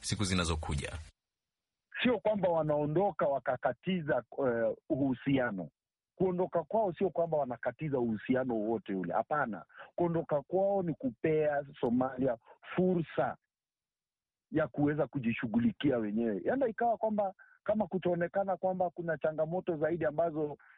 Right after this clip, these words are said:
Speaker 2: maybe Somalia haiwezi ikakabiliana nazo kiusalama, huenda ikawa kwamba tena wakaregea tena, kwa sababu ujue kwamba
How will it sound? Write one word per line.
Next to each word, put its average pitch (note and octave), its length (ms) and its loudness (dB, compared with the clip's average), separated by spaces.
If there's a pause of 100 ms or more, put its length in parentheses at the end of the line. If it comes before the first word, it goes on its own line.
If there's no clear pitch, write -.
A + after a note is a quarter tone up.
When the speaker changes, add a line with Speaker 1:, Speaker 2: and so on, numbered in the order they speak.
Speaker 2:
maybe D#3+ 300 0
Somalia D3+ 460 0
haiwezi C#3+ 440 -2
ikakabiliana C3+ 760 -2
nazo C3+ 320 -2
kiusalama, C3 760 -2 (300)
huenda E3+ 260 0
ikawa E3+ 320 0
kwamba F3 320 -2
tena F3 260 0 (300)
wakaregea E3 680 0
tena, - 300 -10 (400)
kwa D3 140 0
sababu E3 380 0
ujue D#3 340 0
kwamba D3+ 520 0